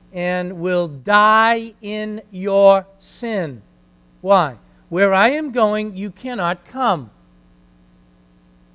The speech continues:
Now, look at John chapter thirteen, where we are.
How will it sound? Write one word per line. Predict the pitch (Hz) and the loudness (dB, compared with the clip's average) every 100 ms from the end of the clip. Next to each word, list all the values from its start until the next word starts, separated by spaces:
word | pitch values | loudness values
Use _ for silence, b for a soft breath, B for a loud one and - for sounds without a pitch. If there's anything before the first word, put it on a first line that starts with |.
| _ _ - | _ _ -10
Now, | 185 240 170 160 | 0 2 2 -2
look | 175 202 | -6 -8
at | 190 | -10
John | 156 190 185 180 175 | -8 -8 -6 -6 -8
chapter | - 170 - 165 | -10 -10 -8 -12
thirteen, | - 170 160 - 185 147 | -10 -10 -12 -12 -12 -8
where | 147 | -8
we | 143 147 | -6 -6
are. | 151 117 | -6 -10